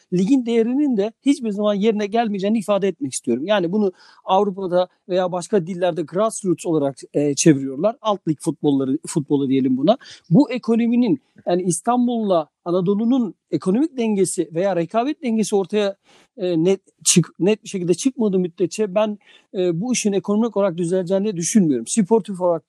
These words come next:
o denge-, dengeleyeceğini düşünmüyorum. Yani, e, gerçekten, e, bugün, e, futbolu ve sporun herhangi bir spor dalını en çekici kılan şeylerden biri sonucun belirsizliğidir.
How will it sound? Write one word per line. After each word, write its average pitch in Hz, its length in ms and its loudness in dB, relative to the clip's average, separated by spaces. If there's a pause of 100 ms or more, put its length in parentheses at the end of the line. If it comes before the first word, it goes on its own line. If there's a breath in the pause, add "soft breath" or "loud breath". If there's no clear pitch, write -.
o 190 180 -4
denge-, 185 500 0
dengeleyeceğini 185 640 0
düşünmüyorum. 180 560 0 (280 loud breath)
Yani, 196 320 2 (420 loud breath)
e, 190 400 0 (1300)
gerçekten, 208 680 0 (260 soft breath)
e, 180 280 0
bugün, 202 300 2 (340)
e, 180 280 0 (600 soft breath)
futbolu 208 580 0 (100)
ve 170 120 0
sporun 190 460 0
herhangi 196 400 -2
bir 175 60 -4
spor 180 460 -6
dalını 170 380 0 (320)
en 233 240 0
çekici 170 400 -4
kılan 180 240 0
şeylerden 180 580 -2
biri 226 120 -4
sonucun 196 520 -2
belirsizliğidir. 180 840 2